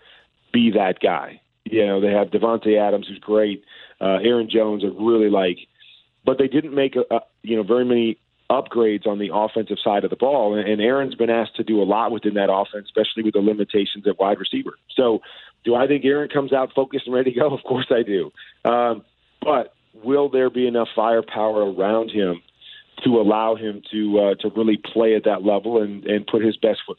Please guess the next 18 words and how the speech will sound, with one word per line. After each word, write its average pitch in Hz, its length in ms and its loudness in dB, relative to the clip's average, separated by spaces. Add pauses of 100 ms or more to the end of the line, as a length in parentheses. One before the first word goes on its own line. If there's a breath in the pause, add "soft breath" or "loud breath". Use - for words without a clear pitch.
forward 113 340 2
is, 101 100 -2 (380 loud breath)
is 110 200 0
something 117 300 0
I'm 110 140 0
watching, 110 380 0
because 95 240 -6
that's, 107 160 0 (320)
you 101 60 -4
know, 101 40 0
you're 107 120 4
always 131 200 2
looking 127 220 2
at 110 140 -2
teams 123 220 -2
and 110 100 -2
going, 107 160 2
"Okay, 101 300 2